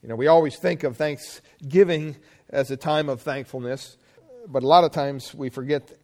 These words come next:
that we're not supposed to give thanks to the Lord just one day a year, obviously, when we get to stuff ourselves with turkey and all the <laughs> trimmings. Uh, we're supposed to give thanks to our gracious God every day. It shouldn't be seasonal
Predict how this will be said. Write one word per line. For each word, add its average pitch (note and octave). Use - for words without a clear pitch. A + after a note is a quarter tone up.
that C#3
we're C#3
not D#3+
supposed D#3
to D3
give C3+
thanks C#3+
to B2+
the A#2+
Lord B2+
just B2+
one C3+
day A#2+
a A#2
year, A2+
obviously, G2
when G#2+
we G#2
get G#2
to -
stuff -
ourselves A2
with A#2+
turkey A#2+
and A2+
all A2+
the A2
<laughs> -
trimmings. C#3+
Uh, A2+
we're B2
supposed B2
to A#2+
give A#2
thanks A#2+
to A#2
our G#2+
gracious A#2+
God A#2
every C#3
day. F2+
It -
shouldn't A#2+
be G#2
seasonal A#2